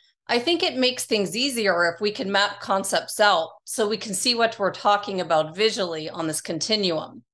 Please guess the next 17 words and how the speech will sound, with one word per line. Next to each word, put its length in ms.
I 140
know 440
that 140
after 280
today's 400
episode, 680
Doctor 400
Pratt 460
will 180
open 320
our 180
eyes 440
and 260
awareness 720
a 60
bit 280
more 440